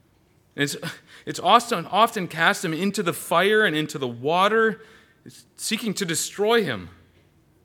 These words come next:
But look, if, if you could do anything, anything at all, have compassion on us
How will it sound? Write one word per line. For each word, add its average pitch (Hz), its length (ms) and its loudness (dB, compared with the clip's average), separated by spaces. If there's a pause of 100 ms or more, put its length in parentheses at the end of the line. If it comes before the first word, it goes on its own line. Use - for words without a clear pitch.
(560)
But 202 120 -6
look, 233 300 -4 (220)
if, - 260 -14 (1200)
if 147 120 -10
you 302 100 0
could 339 160 0
do 254 160 2
anything, 190 640 2 (960)
anything 277 520 4
at 208 80 0
all, 175 480 0 (400)
have 262 320 2
compassion 202 720 2
on 127 220 -2
us - 340 -14